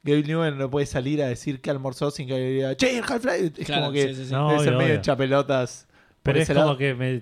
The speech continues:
Speaker 3: me, me digas todo el podcast, "Tengo hambre, tengo hambre, tengo hambre", y terminamos de grabar y te doy una galleta de arroz, digamos.
Speaker 1: No,
Speaker 3: Como
Speaker 1: pero es, es como que, no. Yo creo que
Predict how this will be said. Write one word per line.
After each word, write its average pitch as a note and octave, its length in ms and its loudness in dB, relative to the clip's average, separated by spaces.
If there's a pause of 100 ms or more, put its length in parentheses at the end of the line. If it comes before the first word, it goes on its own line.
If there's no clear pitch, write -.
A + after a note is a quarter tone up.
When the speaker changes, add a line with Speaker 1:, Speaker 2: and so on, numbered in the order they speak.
Speaker 3:
me, B2 260 -4
me A#2+ 120 -6
digas B2+ 340 -4
todo B2+ 140 0
el A2+ 80 0
podcast, B2 320 -4
"Tengo A#2 220 -4
hambre, A#2 180 -4
tengo A2 240 -4
hambre, G#2+ 180 -6
tengo G#2+ 240 -6
hambre", A2+ 280 -6
y G2 120 -10 (220)
terminamos G#2+ 360 -8
de G#2+ 60 -6
grabar G#2+ 220 -4
y G2+ 40 -6
te G2+ 80 -8
doy G#2 80 -4
una G2+ 100 -6
galleta G2 280 -8
de G2 40 -4
arroz, G2 260 -4
digamos. A#2 200 -8
Speaker 1:
No, D#3 280 4
Speaker 3:
Como - 80 -2 (160)
Speaker 1:
pero F#3+ 120 -4
es, - 220 -6
es G3 160 0
como G3 240 4
que, E3+ 160 4 (160)
no. D3 260 6 (460)
Yo D#3 180 0
creo F3+ 240 6
que D#3+ 380 -2